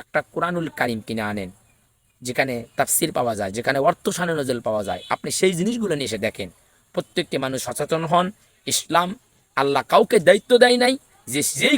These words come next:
কথা বলবে সেটাই আমাকে ইসলাম মেনে নিতে হবে, না। আল্লাহ রাব্বুল আলামিন যেহেতু ইসলামকে তার নিজ কুদরতে রেখেছেন এবং আল্লাহ রাব্বুল আলামিন কিয়ামত পর্যন্ত রাসূলের কাছে ওয়াদা দিয়েছেন,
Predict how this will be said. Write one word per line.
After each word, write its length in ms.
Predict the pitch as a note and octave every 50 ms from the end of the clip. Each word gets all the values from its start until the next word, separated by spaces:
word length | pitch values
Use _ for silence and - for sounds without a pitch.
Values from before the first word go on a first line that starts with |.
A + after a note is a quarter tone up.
| - A#3
কথা 180 | G#3+ - A3 G3 G3+
বলবে 220 | G3+ G3+ F#3 G#3 F#3 -
সেটাই 220 | - B2+ - F3 E3+
আমাকে 140 | E3 D#3+ C#3+ C#3+
ইসলাম 180 | - - C#3+ C#3 C3
মেনে 140 | B2+ B2+ C3 C#3
নিতে 140 | C#3 - E3+ C3+
হবে, 140 | C#3 B2+ B2 A2+ G#2+
না। 120 | A#2 C3+ C#3 C3 - _ _ _ _ _ _ - -
আল্লাহ 180 | B2+ C#3+ C#3 - - C3+
রাব্বুল 220 | B2 B2 A#2+ A2+ A2 A2
আলামিন 260 | G#2+ G#2+ G#2+ A2 G2+ F#2+ G#2
যেহেতু 260 | A#2 C3+ - - D3+ D3 - - C3
ইসলামকে 420 | - - C3+ C3+ C#3 C#3 - D3 C3+
তার 120 | - C3+ C3+ B2+ A#2+ C3
নিজ 160 | E3 G#3+ - -
কুদরতে 340 | - G#3+ F#3 F#3+ F3 E3 E3+ D#3+ D#3+ D#3
রেখেছেন 340 | D#3 - D3+ - G3+ G#3 G3+ G#3 - - - - _ _ - C3+
এবং 140 | C#3 C#3 B2+ B2+ - B2+
আল্লাহ 200 | C#3 C#3 - - - C3
রাব্বুল 220 | A#2+ A#2+ B2 B2 B2
আলামিন 260 | B2 B2 B2+ C3+ C#3+ B2+ -
কিয়ামত 360 | - F#3 F3+ F3 F#3+ C4+ D4+ - _ - -
পর্যন্ত 420 | B3 A#3+ G3 B3 B3 A3+ G#3 - D#3+ C3+ G2+ - _ _ _ _ -
রাসূলের 360 | C3 C3 - - E3 D3+ C#3+ C3+ -
কাছে 160 | C3+ - -
ওয়াদা 200 | B2 A#2+ A#2+ B2+ B2+ B2+
দিয়েছেন, 360 | C3+ C#3+ C3+ - - D#3+ E3